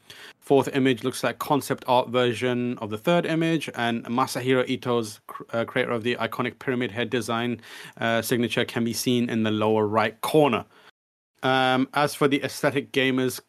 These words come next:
cryptic description about what we can expect, S M S messages likely refers to the old rumor about a real-life interactive component that sends you a text message. Over on Reset Era,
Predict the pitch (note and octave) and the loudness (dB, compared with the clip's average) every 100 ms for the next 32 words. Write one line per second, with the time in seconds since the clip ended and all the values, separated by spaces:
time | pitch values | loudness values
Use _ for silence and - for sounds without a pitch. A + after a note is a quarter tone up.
0 | _ - - F3 - D#3 D3 - - C#3+ | _ -10 -6 -6 -6 -6 -4 -4 -2 -2
1 | - C#3+ D3 B2 C3 B2+ B2+ A#2+ B2 B2 | 0 0 0 2 2 2 -2 -4 -6 -6
2 | A#2 - G#3 G3+ F#3 - - - D#3+ E3 | -8 -4 0 0 -2 -20 -20 -6 -2 0
3 | F3 D#3+ D#3+ C#3+ D3+ D3+ C#3 D#3+ D3 C3 | 2 2 0 0 -2 -2 -2 0 2 2
4 | C#3 C#3+ D3 C#3 C#3 D3 C#3 C3+ C3+ B2 | 2 2 2 2 2 2 2 2 -2 -2
5 | - F#3+ B3+ E3 B2+ A#2+ A#2 C3 A#2+ B2 | 0 2 2 2 2 2 2 0 2 2
6 | C3 A#2+ A#2 B2 E3+ F#3+ D3+ E3+ - - | 2 0 2 4 4 4 2 0 -2 -6
7 | D3 C#3+ D3 C#3+ C3 - C3+ A2+ F3 E3+ | -6 -4 -2 -2 -6 -8 -8 -2 0 0
8 | A2+ A#2+ - C3 A#2 B2 - - F#3 - | -2 -6 -6 -6 -4 -6 -6 -8 -8 -8
9 | - - - - - - - _ _ - | -12 -12 -14 -16 -18 -18 -20 _ _ -2
10 | C3 C3+ C3+ A#2+ - C#3 B2 B2 A#2+ - | 2 4 4 2 0 0 2 2 0 -2
11 | - | -12